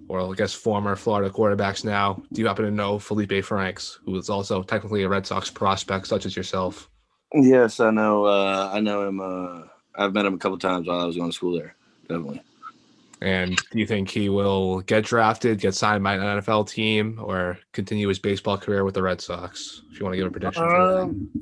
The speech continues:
Speaker 2: I honestly have no idea about that, man. I mean, I think the guy's a, you know, a good athlete that has a chance to play professionally.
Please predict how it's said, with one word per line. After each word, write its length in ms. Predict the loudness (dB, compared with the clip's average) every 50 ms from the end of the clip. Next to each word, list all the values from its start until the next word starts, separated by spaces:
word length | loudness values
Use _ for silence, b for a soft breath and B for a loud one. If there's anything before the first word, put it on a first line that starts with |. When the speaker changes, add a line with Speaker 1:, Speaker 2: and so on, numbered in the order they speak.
| -4 -4 -2 0
Speaker 2:
I 100 | 0 2
honestly 600 | 2 2 2 2 0 -2 -4 -6 -8 -8 -4 -2 -2
have 200 | -2 -2 -2 -4
no 240 | -4 -4 -2 -2
idea 340 | -2 -4 -4 -2 -2 -2 -2
about 220 | -2 -4 -8 -10 -10
that, 140 | -12 -12
man. 340 | -10 -6 -4 -2 -2 -2 -2
I 40 | 0
mean, 360 | -2 -2 -2 -2 -4 -8 -12 b b b b b b b b b b b b 2
I 140 | 2 2
think 400 | 2 2 0 0 0 -2 -4 -8 -6 -4
the 120 | -2 2
guy's 560 | 2 4 4 4 6 6 6 4 2 2 0
a, 160 | 0 -2 -2 -2
you 60 | -4
know, 180 | -4 -2 -2 -4
a 60 | -2
good 180 | -2 -2 -2
athlete 460 | 0 0 -2 -2 0 -2 -2 -2 -2 -4
that 160 | -4 -2 -2
has 180 | -4 -4 -6
a 40 | -8
chance 300 | -12 -10 -10 -10 -10 -10
to 60 | -6
play 160 | 0 2 2 2
professionally. 680 | 0 -2 -4 -2 -2 -2 -2 -2 0 0 -2 -2